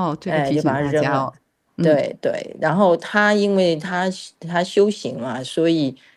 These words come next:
Speaker 2: 他的身体可以感知一些别人可能一般人感知不到的东西。所以我看着他，
Speaker 1: 嗯。
Speaker 2: 哎呀，真的是视若珍宝。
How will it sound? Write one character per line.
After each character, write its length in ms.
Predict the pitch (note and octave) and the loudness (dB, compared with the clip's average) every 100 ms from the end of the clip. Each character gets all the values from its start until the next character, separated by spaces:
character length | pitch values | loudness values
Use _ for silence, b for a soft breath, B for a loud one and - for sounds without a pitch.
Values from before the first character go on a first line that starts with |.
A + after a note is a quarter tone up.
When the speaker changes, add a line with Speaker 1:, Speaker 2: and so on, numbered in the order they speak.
| - | -8
Speaker 2:
他 180 | G3 | -4
的 100 | G#3+ | 2
身 320 | F#3 - A3 A3+ | 0 4 4 4
体 160 | G3+ | 0
可 120 | G3 | -4
以 40 | D3 | -4
感 240 | D3 G2+ - | -2 -6 -8
知 180 | D#3 | -6
一 80 | D3 | -6
些 320 | C3+ D3+ C#3 C3+ | -4 -4 -4 -4
别 160 | - D3 | 0 0
人 160 | D3 D3 | 0 -4
可 140 | - | -10
能 320 | - - - - - | -12 -12 -14 -16 -12
一 80 | F3 | -2
般 140 | F#3+ | 0
人 120 | F3 | 2
感 180 | D#3+ A#2+ | 0 -2
知 120 | B2+ | -4
不 100 | - - | -10 -4
到 200 | F3 C3+ | -2 -2
的 80 | |
东 220 | - - - | -6 -10 -12
西。 260 | - - - - _ _ | -16 -14 -14 -16 _ _
所 180 | - G3 | 0 4
以 120 | G3+ | 4
我 160 | D#3+ - | 2 0
看 220 | - A#3 | 0 2
着 100 | E3+ | 2
他， 180 | F3 F3 | 2 0
Speaker 1:
嗯。 20 | |
Speaker 2:
哎 140 | - E3 | 2 2
呀， 140 | B2+ | 0
真 300 | B2+ G3 A3 | 2 2 2
的 120 | G#3 | -2
是 140 | E3 D3+ | -4 -6
视 240 | - D#3+ | -4 -2
若 160 | C3+ B2 | -2 -2
珍 260 | B2+ B2 | -4 -8
宝。 200 | B2 - | -10 -14